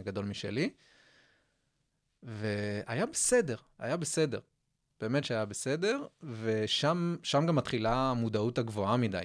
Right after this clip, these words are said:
כי עד אז אתה, אתה כזה נע על איזה מין ציר עם קצת חוסר מודעות כזאת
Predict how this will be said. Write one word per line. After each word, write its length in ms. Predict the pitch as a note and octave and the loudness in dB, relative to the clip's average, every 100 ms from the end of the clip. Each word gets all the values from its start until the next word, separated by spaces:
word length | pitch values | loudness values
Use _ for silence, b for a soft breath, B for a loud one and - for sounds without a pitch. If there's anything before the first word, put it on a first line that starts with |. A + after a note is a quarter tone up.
| - | -6
כי 680 | - G2+ G2 G2 G2 G2 G2 - | -8 -6 -4 -4 -6 -6 -8 -2
עד 200 | B2+ C3+ | 0 4
אז 260 | C#3 D3 | 4 4
אתה, 560 | D3+ C#3 B2+ B2 A#2+ A#2+ b b b - | 2 4 2 2 0 -2 b b b -4
אתה 100 | B2+ | 0
כזה 260 | B2+ B2 | 4 4
נע 600 | B2 C#3 F#3 G3+ F#3+ F3+ C#3+ | 4 2 2 2 2 0 0
על 240 | A#2+ A#2 | 0 0
איזה 140 | A2+ A2+ | 0 2
מין 200 | B2+ C#3 | 4 4
ציר 300 | - D#3 D3 | 4 4 6
עם 140 | C3 | 4
קצת 280 | B2 C#3 B2 | 2 0 0
חוסר 280 | - B2+ C#3 | 0 2 4
מודעות 460 | C3 A2 G#2+ C3+ | 4 4 4 4
כזאת 340 | - A2+ F#2+ | 2 0 -2